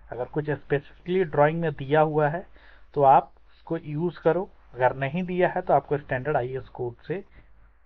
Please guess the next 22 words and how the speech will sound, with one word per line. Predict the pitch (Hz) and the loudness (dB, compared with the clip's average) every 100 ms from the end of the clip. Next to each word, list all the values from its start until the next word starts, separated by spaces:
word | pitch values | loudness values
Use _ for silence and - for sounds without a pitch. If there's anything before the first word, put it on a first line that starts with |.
| _ - - | _ -20 -8
को, | 175 208 - _ _ _ _ - | -4 -4 -8 _ _ _ _ -12
अ, | 117 117 | -8 -6
लेके | 117 123 - | -4 -6 -4
ही | 143 151 | -6 -4
सारी | 131 123 | -4 -2
values | 120 117 139 175 - - _ - - - _ - | -2 -2 -4 -8 -14 -20 _ -20 -20 -20 _ -8
suppose | 131 - 123 113 | -6 -4 -8 -6
करके | 117 - 117 | -10 -8 -12
चलना | - 107 107 | -12 -14 -14
पड़ेगा। | 110 110 110 - - - - - - _ _ | -14 -14 -16 -20 -20 -20 -20 -20 -20 _ _
ये | 113 113 | -14 -12
unit | 110 127 131 127 | -12 -12 -12 -6
weight | 127 120 | -6 -6
की, | - 127 135 - | -12 -16 -16 -20
फिर | - | -16
lap | 117 117 131 135 | -8 -4 -4 -2
length | 135 135 | -6 -6
की, | - 131 131 139 | -12 -14 -12 -16
फिर | - 120 | -14 -8
आपको | 113 - 113 | -8 -8 -10
bending | 117 120 127 139 135 | -10 -8 -8 -8 -8
की, | - 131 143 | -10 -12 -14